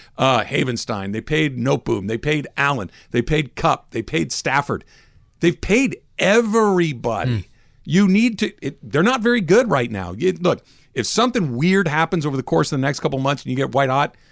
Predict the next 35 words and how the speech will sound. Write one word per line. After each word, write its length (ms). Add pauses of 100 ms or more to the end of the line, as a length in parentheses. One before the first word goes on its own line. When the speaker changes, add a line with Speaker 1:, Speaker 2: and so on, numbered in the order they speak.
(220)
Speaker 1:
maybe, 360
maybe 240
you 160
catch 260
lightning 280
in 60
a 60
bottle. 300 (240)
It's 200
super 640
unlikely. 460
Speaker 2:
You 60
know, 140
you 100
know 60
what 100
I 60
feel 140
Speaker 1:
Why 140
Speaker 2:
like? 180
Speaker 1:
spend 320
two 120
more 200
first 320
rounders? 280
Speaker 2:
You 100
Speaker 1:
That's 60
Speaker 2:
know 60
what 60
Speaker 1:
nuts. 140
Speaker 2:
I 20
feel 120
like 200
they're 100
doing? 460